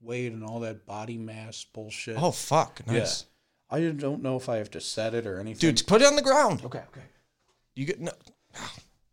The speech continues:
Speaker 2: you're gonna have to turn it on and off again. You gotta,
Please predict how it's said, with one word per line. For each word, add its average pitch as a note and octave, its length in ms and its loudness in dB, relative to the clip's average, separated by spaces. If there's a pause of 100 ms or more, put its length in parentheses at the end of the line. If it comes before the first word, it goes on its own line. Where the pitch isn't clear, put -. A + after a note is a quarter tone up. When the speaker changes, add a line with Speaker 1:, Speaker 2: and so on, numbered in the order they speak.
(260)
Speaker 2:
you're D#3 180 0
gonna D#3 140 4
have C#3 120 2
to - 60 -14
turn C#3+ 220 2
it B2+ 60 4
on B2 180 4
and A2 80 2
off G2+ 240 0
again. G2 300 -4 (800)
You A#2+ 120 -4
gotta, A#2 240 6